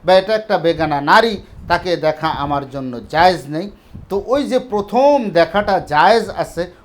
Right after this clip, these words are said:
ওটা কোন সময়? যদি কেউ এরকম বলে যে একবার তাকিয়ে থাকা যেহেতু জায়েজ আছে, তো আমি এইভাবে নিরিখ ধরে তাকিয়ে থাকব, না, না, ওইভাবে তাকানো যাবে না। একবার দেখা জায়েজ আছে বা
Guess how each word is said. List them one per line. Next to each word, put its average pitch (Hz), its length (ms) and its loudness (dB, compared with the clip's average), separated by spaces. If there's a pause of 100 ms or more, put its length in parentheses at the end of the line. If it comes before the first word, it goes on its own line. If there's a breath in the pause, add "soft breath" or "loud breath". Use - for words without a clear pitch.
ওটা 202 200 0
কোন 262 400 -4
সময়? 113 400 -10 (560)
যদি 202 260 2
কেউ 240 240 6
এরকম 202 520 2
বলে 156 300 2
যে 170 160 0
একবার 226 460 4
তাকিয়ে 208 360 -2
থাকা 190 240 -2
যেহেতু 165 360 -4
জায়েজ 160 340 2
আছে, 151 220 -10 (260 soft breath)
তো 190 80 6
আমি 185 180 6
এইভাবে 170 360 -2
নিরিখ 190 580 -4
ধরে 156 180 -2
তাকিয়ে 131 360 -10
থাকব, 107 340 -20 (320)
না, 170 320 2
না, 104 160 -8 (440)
ওইভাবে 156 420 -4
তাকানো 117 420 -12
যাবে 127 300 -4
না। 202 120 -4
একবার 156 560 -2
দেখা 135 300 -6
জায়েজ 180 380 -2
আছে 156 280 -6
বা 131 240 -8